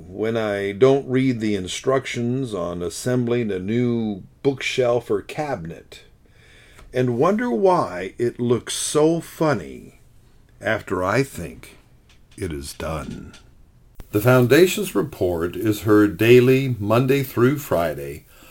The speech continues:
on the Foundation's podcast Facebook page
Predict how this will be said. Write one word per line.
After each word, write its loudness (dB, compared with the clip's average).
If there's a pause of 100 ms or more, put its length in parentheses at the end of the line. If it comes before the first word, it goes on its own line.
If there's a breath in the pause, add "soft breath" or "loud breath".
(240 soft breath)
on -2
the -2
Foundation's 2
podcast 0
Facebook -2
page -10